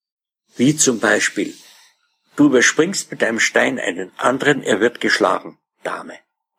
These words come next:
Oder du überspringst mit einem Stein einen anderen, er wird nicht geschlagen, sondern es ist der Transportweg, Halma. Äh, das sind einfach Archetypen, Urtypen. Es sind ganz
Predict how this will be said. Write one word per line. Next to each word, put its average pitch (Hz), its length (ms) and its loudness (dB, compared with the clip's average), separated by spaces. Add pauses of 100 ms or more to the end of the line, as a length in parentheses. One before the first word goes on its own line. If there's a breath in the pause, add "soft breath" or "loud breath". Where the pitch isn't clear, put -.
Oder 160 420 2 (440 soft breath)
du 139 100 6
überspringst 143 600 2
mit 151 140 0
einem 113 200 -2
Stein 127 380 0
einen - 260 -4
anderen, 135 340 0
er 107 200 0
wird 104 220 0
nicht 170 440 0 (200)
geschlagen, 113 580 2
sondern 123 340 2
es - 200 0
ist - 100 -8
der 113 100 -2
Transportweg, 110 1040 0 (300)
Halma. 110 520 0 (1400 loud breath)
Äh, 117 260 4 (140)
das - 0 -
sind - 320 2 (140)
einfach - 340 0
Archetypen, - 800 -2
Urtypen. - 560 -2 (800 loud breath)
Es - 180 2
sind 202 300 -4
ganz 214 480 0